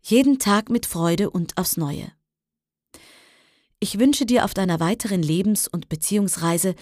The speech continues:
viele bereichernde Erfahrungen, magische Momente und den Glauben, dass in allem, was dir widerfährt, ein Sinn und auch ein Geschenk steckt.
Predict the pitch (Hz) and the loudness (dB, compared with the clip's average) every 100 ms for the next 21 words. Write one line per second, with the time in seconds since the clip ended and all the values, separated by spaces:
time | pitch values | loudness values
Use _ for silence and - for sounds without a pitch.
0 | - - _ - 269 285 285 202 165 160 | -14 -20 _ 0 2 4 4 2 0 0
1 | 175 202 185 - 190 170 165 160 170 170 | 0 0 0 -2 -4 -2 -2 0 0 -2
2 | 156 - _ - 170 175 190 202 202 180 | -4 -12 _ -4 2 2 2 0 2 2
3 | 156 156 170 - 208 - - 170 180 180 | 2 2 0 -2 -4 -4 -6 -4 -2 -2
4 | 165 160 202 240 247 - - _ - 185 | 2 4 4 4 2 -2 -20 _ -4 -4
5 | - 190 - 262 320 202 160 - 175 156 | -2 -4 0 4 4 4 2 -2 -2 -2
6 | 156 156 170 202 214 - _ _ - 165 | -4 -4 0 0 -2 -12 _ _ -4 -2
7 | 151 143 160 196 190 _ _ _ - 254 | 0 2 2 2 0 _ _ _ 2 2
8 | - - 160 151 - 165 165 - 170 147 | 0 -4 -4 -4 -6 -4 -2 -2 -2 -4
9 | - - - - - | -6 -8 -12 -14 -20